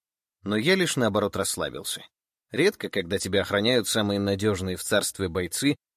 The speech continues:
экипированные по последнему военному слову. «Княжич», — произнес гвардеец, —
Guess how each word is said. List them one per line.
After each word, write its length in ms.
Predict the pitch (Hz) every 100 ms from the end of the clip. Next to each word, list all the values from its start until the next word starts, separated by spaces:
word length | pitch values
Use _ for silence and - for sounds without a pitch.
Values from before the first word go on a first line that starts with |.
| _
экипированные 720 | 104 - 98 110 120 117 110
по 100 | 95
последнему 600 | - - 92 110 110 104
военному 480 | 92 87 80 78 78
слову. 460 | - 65 64 - - _ _ _ _ _ _ _ _ _ _ -
«Княжич», — 600 | 135 135 92 - - - -
произнес 420 | 110 95 98 85
гвардеец, — 560 | 98 92 82 64 -